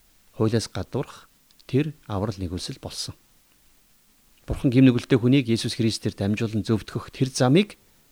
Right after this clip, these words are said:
сонгож авсан. Энэ бол та бидний амьдралд өгөгдсөн сайн мэдээ. Үйлс номын 13 дугаар бүлгийн 38-аас 39 дугаар ишлэлээр Паул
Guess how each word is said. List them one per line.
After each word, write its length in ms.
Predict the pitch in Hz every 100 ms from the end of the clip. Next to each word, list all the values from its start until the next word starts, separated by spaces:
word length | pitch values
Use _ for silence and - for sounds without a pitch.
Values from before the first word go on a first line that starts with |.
| _ _ _ _ _ _
сонгож 400 | - - 90 -
авсан. 320 | - - - - _ _ _ _ _ _ _ _
Энэ 240 | 113 143 160
бол 220 | 180 226 - _ _ _
та 160 | - 101
бидний 240 | 104 101
амьдралд 240 | 90 90 -
өгөгдсөн 480 | 90 90 - - 160 - _ _ _ _
сайн 320 | - 98 82
мэдээ. 240 | 78 80 - _ _ _ _ _ _ _ _ _ _ _ _ _ _ _ _ _ _ _ _ _ _ _ 151
Үйлс 240 | 208 -
номын 240 | 190 190 151
13 260 | 180 160
дугаар 220 | - 156
бүлгийн 420 | 135 127 143 110 - _ _ _ _
38-аас 480 | - - 160 139 127
39 320 | 113 - 127
дугаар 160 | - 110
ишлэлээр 420 | - 101 - 101 -
Паул 300 | 98 101